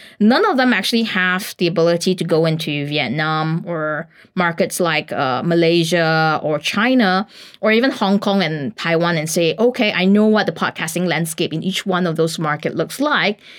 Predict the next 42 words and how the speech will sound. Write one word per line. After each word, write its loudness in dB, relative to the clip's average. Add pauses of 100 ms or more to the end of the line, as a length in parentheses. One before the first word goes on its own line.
(260)
And 2
then, 2
you 2
know, 2
who 0
are 2
the -2
podcaster -2
in 0
there? 0 (220)
What 4
are 2
the -4
people 0
listening 2 (120)
to?" 0 (560)
We've 4
done 0
that 0
since 2
twenty -2
nineteen. -4
Uh, -4
we 2
actually -2
understand -2
the -4
market. -4
We 0
understand 2
the -4
region. -2 (360)
Uh, 0
we 2
partner 0
up -2
with -2
the -2
networks -4
around 0
the 0
region, -2